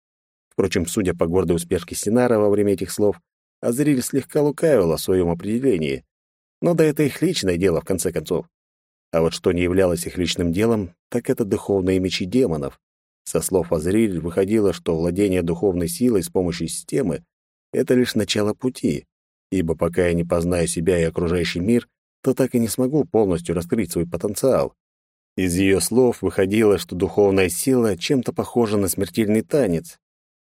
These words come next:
то есть не относится полностью к системе, а является неким личным достижением любого разумного. Конечно, в базовых моментах все строилось на системе, но если я хочу достичь большего,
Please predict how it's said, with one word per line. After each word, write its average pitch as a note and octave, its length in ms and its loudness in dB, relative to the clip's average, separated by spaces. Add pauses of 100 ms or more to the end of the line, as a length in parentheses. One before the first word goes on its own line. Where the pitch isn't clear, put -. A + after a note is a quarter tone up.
(160)
то G2+ 100 2
есть F#2+ 300 2 (380)
не A#2+ 140 4
относится B2+ 500 0
полностью F#2 420 0
к - 60 -10
системе, G2+ 760 0
а F2+ 60 -4
является F#2 500 2
неким F#2 380 0
личным G2 400 -2
достижением F#2 600 0
любого F#2+ 360 4
разумного. G#2+ 560 -2 (720)
Конечно, A#2 420 0
в F#2 40 -2
базовых F2+ 360 0
моментах G2 440 0
все - 180 -4
строилось F#2+ 480 2
на F#2 80 -2
системе, F2+ 600 -2 (360)
но B2 80 2
если G#2+ 220 2
я F#2+ 60 2
хочу F#2+ 260 -2
достичь E2+ 320 -4
большего, F2 520 -2